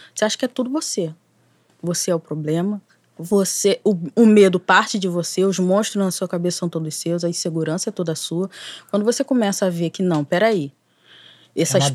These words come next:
Speaker 2: doença social,
Speaker 1: essa
Speaker 2: não sou eu.
Speaker 1: experiência é coletiva e é muito maior que eu. Aí você consegue compreender as engrenagens da sociedade. E foi aí que, depois de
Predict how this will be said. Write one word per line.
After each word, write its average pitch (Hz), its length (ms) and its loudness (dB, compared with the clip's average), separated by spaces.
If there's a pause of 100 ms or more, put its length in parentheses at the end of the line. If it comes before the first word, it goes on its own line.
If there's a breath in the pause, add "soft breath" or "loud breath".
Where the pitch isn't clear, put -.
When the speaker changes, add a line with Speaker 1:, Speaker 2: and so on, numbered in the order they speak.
(120)
Speaker 2:
doença 156 240 0
social, 175 420 0
Speaker 1:
essa 131 200 4
Speaker 2:
não 214 60 4
sou 160 160 -2
eu. 156 60 4
Speaker 1:
experiência 185 360 2
é - 20 0
coletiva 202 880 4
e 196 140 4
é 202 60 6
muito 175 560 4
maior 226 300 4
que 359 200 -10
eu. 165 200 0 (1200 soft breath)
Aí 175 160 2
você 202 320 2 (560)
consegue 214 500 2
compreender 262 600 4
as 220 120 4
engrenagens 185 920 2 (100)
da 175 120 0
sociedade. 160 720 -4 (720 soft breath)
E 180 60 -4
foi 202 240 2
aí 208 400 4
que, - 160 -4
depois 214 420 4
de 240 140 2